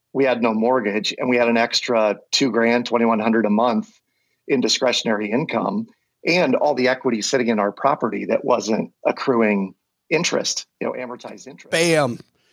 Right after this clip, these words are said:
Speaker 2: And the professors out there will tell you that that's suboptimal, O G.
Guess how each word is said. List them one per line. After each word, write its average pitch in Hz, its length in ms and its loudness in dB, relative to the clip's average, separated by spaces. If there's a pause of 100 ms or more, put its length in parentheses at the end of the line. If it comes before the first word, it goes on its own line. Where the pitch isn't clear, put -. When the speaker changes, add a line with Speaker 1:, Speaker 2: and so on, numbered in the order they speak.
(320)
Speaker 2:
And 143 460 0
the 156 180 0
professors 165 600 0
out 143 160 2
there 143 120 2
will 139 120 0
tell 156 180 0
you 139 180 0
that 127 160 -4
that's 139 280 0
suboptimal, 127 680 0
O 127 120 2
G. 117 360 -4